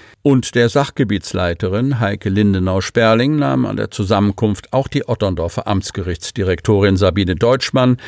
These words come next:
Geschäftsleiter Thomas Horst sowie Vertreter der Staatsanwaltschaft Stade teil. Und für einen kurzweiligen, dabei informatorischen Abschluss sorgte Jürgen Schwanemann als Utröper,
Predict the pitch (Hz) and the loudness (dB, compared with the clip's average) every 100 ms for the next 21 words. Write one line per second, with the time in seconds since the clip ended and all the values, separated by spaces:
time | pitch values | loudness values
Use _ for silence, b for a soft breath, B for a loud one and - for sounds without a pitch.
0 | B B 165 - 160 - 117 110 104 104 | B B -2 0 0 0 -2 0 -2 -2
1 | 113 98 95 - 123 113 - 120 104 98 | -2 -2 -2 0 2 0 -2 -2 -2 -2
2 | 101 - 104 87 90 76 b b 113 - | -4 0 0 2 0 -2 b b -4 -2
3 | 101 82 - 80 80 - 104 - - 80 | -6 -6 -8 -8 -8 -6 -6 -6 -4 -4
4 | 76 - - 73 67 - B B B 104 | -4 -10 -8 -8 -10 -14 B B B -4
5 | - 131 120 214 214 - 117 101 101 98 | -2 -2 0 0 0 -2 -4 -4 -4 -2
6 | 117 117 110 - B B 131 127 123 117 | 0 2 2 0 B B -2 2 2 2
7 | - 175 156 156 - - 117 - - 110 | 2 0 0 -4 -6 -4 -6 -6 -10 -12
8 | - - 123 120 - 120 98 80 104 107 | -8 0 2 2 0 0 0 -2 0 2
9 | 98 95 120 113 117 117 135 156 139 143 | 0 -2 0 2 2 2 2 0 -4 -6
10 | - 185 160 - 95 85 98 78 | -8 -6 -4 -2 -2 0 -2 -4